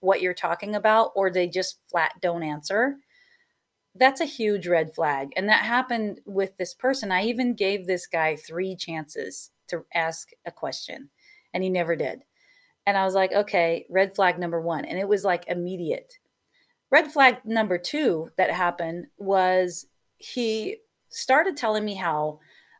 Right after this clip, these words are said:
amazing I was and, you know, "Oh, you're so, you're, like, the best," and, "Oh my gosh, I'm so attracted to you." I mean, just, like, right up front. I'm talking about, like, the second or third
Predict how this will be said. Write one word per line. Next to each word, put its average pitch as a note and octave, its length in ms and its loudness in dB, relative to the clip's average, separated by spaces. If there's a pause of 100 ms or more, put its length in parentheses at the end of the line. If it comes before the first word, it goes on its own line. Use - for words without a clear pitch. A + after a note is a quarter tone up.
amazing G#3+ 640 0
I A3 140 4
was F#3+ 840 2
and, D#3 580 -4
you F#3+ 100 -10
know, E3 320 -4
"Oh, G3+ 240 0
you're F#3+ 300 -4
so, F#3+ 420 -2
you're, F#3+ 360 -2 (100)
like, D#3+ 300 -2
the E3 60 -6
best," F#3 760 4
and, D3+ 500 -4 (680)
"Oh G#3 140 2
my F#3 160 -2
gosh, F3+ 320 2
I'm E3+ 100 -8
so D#3+ 180 -4
attracted G3 540 0
to G3+ 120 -6
you." F3+ 680 2
I F#3+ 100 2
mean, G3 200 -4
just, G3 240 -2
like, F3 220 2
right F#3+ 580 2
up F3 300 0
front. D3 420 -8
I'm G#3 160 -4
talking F3+ 380 0
about, D#3 320 -2
like, C#3+ 240 -8
the E3 120 -8 (220)
second F3 500 -4
or D#3+ 120 -4
third D#3+ 380 -4